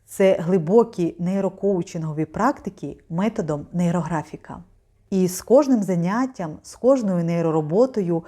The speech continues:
ми будемо трансформувати свій стан через нейролінію, через тіло, через емоції і через медитації. І пам'ятайте, що я завжди на зв'язку, і ви можете задавати мені будь-які запитання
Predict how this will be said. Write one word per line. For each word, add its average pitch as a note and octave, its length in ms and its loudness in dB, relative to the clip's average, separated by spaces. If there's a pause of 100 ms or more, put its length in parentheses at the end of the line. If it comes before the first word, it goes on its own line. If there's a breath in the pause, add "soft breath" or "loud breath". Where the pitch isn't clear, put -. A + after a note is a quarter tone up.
(260 loud breath)
ми F3 100 -2
будемо E3 360 -2
трансформувати E3+ 920 -2
свій E3 280 -8
стан B3 480 -4 (240 loud breath)
через E3+ 320 0
нейролінію, G3 880 0 (220 loud breath)
через F3 380 -8
тіло, G#3 460 0 (180 loud breath)
через E3+ 320 -2
емоції F#3+ 840 -2
і A3+ 100 -6
через F#3 360 -4
медитації. E3 840 -4 (520)
І G3 100 0
пам'ятайте, G3 760 2
що - 200 -4
я A3 300 2
завжди G3 440 2
на F3 140 0
зв'язку, E3+ 680 -6
і F#3+ 100 0
ви F3+ 200 2
можете A#3 520 0
задавати F3+ 600 -2
мені F3+ 220 -2
будь-які F3 420 -2
запитання B3+ 800 -2